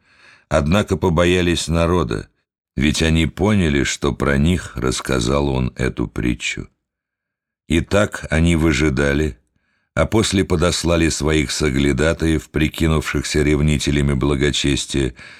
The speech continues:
с поручением так изловить его на слове,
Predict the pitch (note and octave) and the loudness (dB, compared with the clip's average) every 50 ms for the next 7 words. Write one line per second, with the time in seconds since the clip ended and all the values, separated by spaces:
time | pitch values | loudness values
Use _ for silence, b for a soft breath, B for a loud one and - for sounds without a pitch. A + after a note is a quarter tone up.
0 | B B B - - - - - F2+ F#2 F#2+ F#2+ F#2 - - G2+ G#2 G2+ G2 F#2+ | B B B -14 -12 -8 -4 0 2 4 4 4 2 2 2 2 2 4 4 4
1 | F#2 F#2 F2 D#2+ - - F#2 G2 G2+ - - - - F2 E2 D2 C#2+ D#2+ F2 E2+ | 2 2 2 0 0 0 0 0 0 0 -4 -6 -2 -2 0 0 0 2 2 2
2 | E2+ E2 D#2+ D2 - D#2 D2+ D2 D2 C#2+ C#2 C#2 C2+ - - - D2+ D#2+ F2+ F#2+ | 2 2 0 0 0 0 0 0 0 0 0 0 -2 -2 -2 -2 0 0 0 0
3 | E2 D2 A#1+ G1+ B | 0 0 -2 -2 B